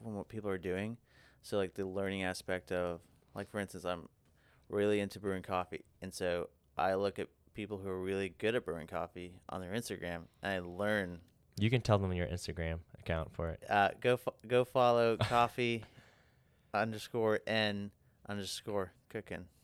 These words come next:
Speaker 2: Okay, that's, that's gonna cost ten dollars for
Speaker 1: Yeah,
Speaker 2: that
Speaker 1: I'll,
Speaker 2: sponsorship.
Speaker 1: I'll pay you later.
Speaker 2: Okay, thanks.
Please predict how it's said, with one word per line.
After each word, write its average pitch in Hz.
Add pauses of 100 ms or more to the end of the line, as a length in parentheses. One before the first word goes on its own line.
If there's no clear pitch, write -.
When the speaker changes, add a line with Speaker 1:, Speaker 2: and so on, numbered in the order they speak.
(120)
Speaker 2:
Okay, 98
that's, 92 (180)
that's 95
gonna 98
cost 87
ten 90
dollars 80
for 110
Speaker 1:
Yeah, 107
Speaker 2:
that 95
Speaker 1:
I'll, 90
Speaker 2:
sponsorship. 80
Speaker 1:
I'll 95
pay 98
you 90
later. 82
Speaker 2:
Okay, 80
thanks. 69